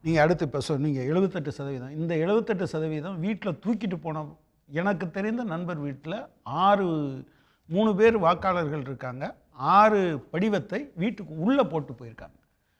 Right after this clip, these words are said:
எஸ் ஐ ஆருக்கும் எஸ் எஸ் ஆருக்கும் என்ன சார் வித்தியாசம்? நீங்க சொல்லுங்க.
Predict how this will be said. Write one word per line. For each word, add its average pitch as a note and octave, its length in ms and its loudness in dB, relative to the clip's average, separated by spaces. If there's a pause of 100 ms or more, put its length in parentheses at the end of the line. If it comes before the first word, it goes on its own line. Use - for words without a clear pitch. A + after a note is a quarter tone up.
(380)
எஸ் G#3+ 280 2
ஐ D4+ 140 2
ஆருக்கும் F#3+ 380 4
எஸ் E3 260 -2
எஸ் G3 160 0
ஆருக்கும் D#3+ 280 -2
என்ன D#3+ 200 -4
சார் C3+ 180 -8
வித்தியாசம்? A2 440 -12 (1300)
நீங்க F3 200 2
சொல்லுங்க. F3 420 2